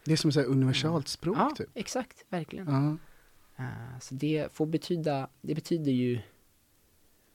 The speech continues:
Speaker 2: ordet under allt, alltså. Om man, om man, om man hittar det ordet, jag vet inte vad, vad det är, men nästan allt. <laughs> Alltså, det är allt, men ändå inte, typ.
Speaker 1: Skriver du din, dina egna låttexter?
Speaker 2: Mm, ja, ja.
Speaker 1: Var får du inspiration ifrån det ifrån?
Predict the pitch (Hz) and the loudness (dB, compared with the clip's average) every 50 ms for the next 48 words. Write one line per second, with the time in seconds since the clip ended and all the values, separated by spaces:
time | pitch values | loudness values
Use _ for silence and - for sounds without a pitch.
0 | _ _ _ _ _ _ _ _ _ _ - 175 180 156 143 127 - - 147 143 | _ _ _ _ _ _ _ _ _ _ 4 6 6 6 4 2 2 4 4 4
1 | 135 123 85 92 123 - - _ - - - - - - - - - _ _ 214 | 4 4 2 0 -4 -6 -10 _ -12 -12 -10 -10 -12 -14 -16 -20 -20 _ _ -18
2 | - - _ _ _ - 139 139 143 135 - 143 147 143 127 110 139 143 139 135 | -18 -18 _ _ _ -2 0 2 2 0 0 -2 -2 -2 -2 -2 -2 -2 -2 -2
3 | 135 135 135 - 120 120 120 117 117 - - - - 113 120 120 120 117 117 120 | -2 -4 -4 -4 -4 -4 -4 -6 -8 -12 -14 -14 -10 -8 -8 -6 -6 -8 -8 -8
4 | 117 117 120 117 117 127 - - 135 120 120 120 113 - - _ _ - 139 131 | -8 -8 -8 -8 -8 -10 -10 -12 -10 -8 -8 -8 -8 -10 -14 _ _ -6 -6 -6
5 | - - 151 143 123 - - - - - - 165 - - 254 151 139 - 143 131 | -6 -6 -8 -8 -8 -10 -10 -8 -6 -2 -2 -2 -4 -2 -4 -4 -4 -2 -2 -4
6 | 127 - - - - - - _ - 151 160 160 - 139 135 123 - - 135 131 | -4 -6 -12 -20 -20 -20 -14 _ 6 6 8 8 8 4 2 2 2 0 0 0
7 | 127 123 123 123 120 117 - - - - - - - _ _ _ _ _ - - | 0 0 0 0 -2 -4 -6 -8 -12 -12 -12 -16 -20 _ _ _ _ _ -12 -4
8 | - 151 139 131 131 147 156 156 151 156 151 147 - - 147 143 139 135 135 123 | 2 4 4 6 6 6 6 6 6 6 6 6 4 4 4 4 6 6 4 2
9 | 117 117 113 117 110 113 - 123 - - - 131 131 131 120 104 95 95 - - | 0 0 -2 -2 -4 -4 -6 -12 -12 -6 -6 -2 0 0 0 0 -2 -8 -14 -20
10 | _ _ _ _ - _ - 113 92 - 117 - _ _ _ _ _ _ - - | _ _ _ _ -20 _ -12 -10 -10 -10 -12 -18 _ _ _ _ _ _ -20 -20
11 | _ _ - - - - _ - 135 - 139 131 131 127 123 - - 123 120 - | _ _ -20 -20 -20 -20 _ -10 -4 -2 0 2 2 0 0 -2 -4 -4 -2 0
12 | 123 117 117 117 117 117 135 147 139 - - 120 120 | -2 -2 0 -2 -2 -4 -4 -4 -6 -6 -8 -12 -12